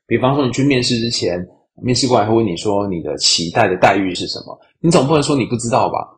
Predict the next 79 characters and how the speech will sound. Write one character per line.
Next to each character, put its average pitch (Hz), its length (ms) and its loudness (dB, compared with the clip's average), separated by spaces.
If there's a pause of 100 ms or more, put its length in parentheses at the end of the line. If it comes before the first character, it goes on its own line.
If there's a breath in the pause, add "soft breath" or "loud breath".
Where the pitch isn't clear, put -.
或 160 140 4
者 123 180 4
是 135 200 0
你 110 100 -2
原 104 160 -2
本 107 180 0
打 87 160 -2
算 113 200 -4
开 110 180 2
的 - 40 -10
待 107 140 -2
遇 104 180 -2
是 98 300 -6
四 123 240 -4
万 104 200 4
块， 101 160 0
然 85 100 -10
后 90 120 -6
他 107 120 -6
跟 110 100 -4
你 92 60 -10
说 92 200 0
两 90 160 -4
万 113 140 -2
五 95 80 -4
好 90 140 -6
不 - 100 -2
好？ 73 220 0
那 107 80 -6
你 110 40 -6
就 117 120 -2
说 117 180 2
好， - 340 2 (280 soft breath)
这 151 100 2
样 123 80 2
也 87 80 0
退 117 180 0
太 107 200 0
多 82 200 -4
了 78 60 -8
吧？ - 100 -12 (460)
这 196 80 -4
些 190 160 4
种 151 220 2
种 120 180 2
的 101 160 2
妥 98 320 0
协， 90 280 -2
或 123 180 -2
者 104 100 -2
是 113 300 -6
因 165 240 0
为 123 320 0
你 95 240 -10
爱 117 200 -2
对 110 200 0
方， 101 200 -4
因 120 80 -10
为 113 140 -8
你 90 60 -10
在 135 240 0
意 123 100 -2
对 120 160 -2
方， 104 240 -6
因 107 60 -14
为 110 80 -10 (100)
害 127 140 -4
怕 131 240 -4
失 127 160 -4
去 123 200 -2
关 120 200 0
系 117 120 -2
而 101 60 -2
做 120 200 -4
出 123 140 -4
来 101 80 -2
的 95 120 -6
行 95 280 -6
为， 76 240 -2